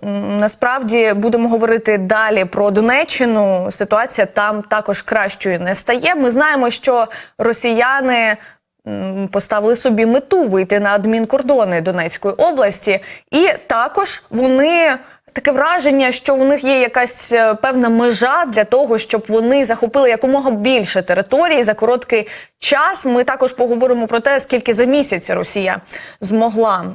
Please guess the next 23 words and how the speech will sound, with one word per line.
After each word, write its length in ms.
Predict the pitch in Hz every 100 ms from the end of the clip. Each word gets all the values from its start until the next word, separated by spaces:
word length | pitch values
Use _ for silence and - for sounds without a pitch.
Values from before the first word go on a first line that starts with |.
| -
м, 340 | 220 190 190 190
загарбати 720 | 185 214 220 202 190 190 185
нашої 440 | 196 196 - 202
землі. 380 | 202 233 240 180 - - - - -
Е, 300 | 220 214 214
далі 320 | 240 277 240
говоримо 440 | 233 247 254 247
все 180 | 226 240
ж 100 | 220
таки 200 | 226 240
про 220 | 233 240
Донеччину. 840 | 226 247 294 330 269 233 214 196 185 - _ -
Надто, 540 | 202 220 214 - 190
м, 440 | 180 180 196 196 185
складний 500 | - 220 220 233 240
і 160 | -
важливий 500 | 202 208 226 240 202
для 180 | 180 196
нас 320 | 208 196 196
напрямок. 600 | 226 233 226 214 196 190 - - - _
І, 460 | - 214 214 208 208
е, 240 | 202 196
будемо 720 | 196 196 269 262 262 240 220